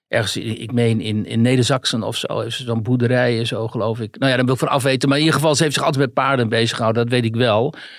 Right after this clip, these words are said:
Eh, ja, en dan zie je haar, weet je wel, met zo'n paard.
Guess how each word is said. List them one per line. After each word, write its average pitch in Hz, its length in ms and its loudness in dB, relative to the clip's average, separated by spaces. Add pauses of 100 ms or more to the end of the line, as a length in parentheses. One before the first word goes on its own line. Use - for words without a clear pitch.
(260)
Eh, 117 340 2 (200)
ja, 170 180 0
en 160 120 2
dan 170 80 6
zie 196 200 4
je 185 80 6
haar, 165 340 4
weet 151 220 2
je 160 80 0
wel, 156 120 4
met 147 120 2
zo'n 139 160 4
paard. 139 500 -2